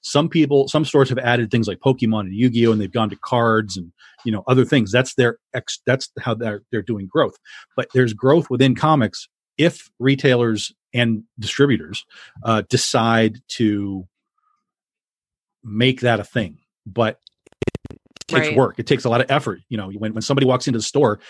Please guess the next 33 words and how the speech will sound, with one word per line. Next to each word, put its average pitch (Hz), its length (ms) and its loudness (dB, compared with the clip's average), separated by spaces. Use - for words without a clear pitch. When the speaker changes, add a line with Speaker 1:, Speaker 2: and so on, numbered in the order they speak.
Speaker 1:
you 113 80 -8
can't 147 300 0
just 127 380 -2
keep 139 200 -6
telling 151 240 -2
them, 107 120 -4
"Here's 139 160 4
your 135 80 2
Spider-Man, 127 460 2
here's 117 160 0
your 113 80 -4
Batman, 117 280 0
here's 110 140 -2
your 107 100 -6
Wonder 139 200 2
Woman." 87 200 -8
You 110 100 -6
gotta 139 440 2
bring 135 240 2
them 131 160 2
to 123 120 -2
the 107 60 0
counter 147 340 0
and 107 100 -2
be 113 80 -2
like, 107 120 -4
"Hey, 196 140 2
you 127 120 2
know, 135 80 4
if 123 120 -2
you 127 60 0
like 180 260 0
this, - 380 -8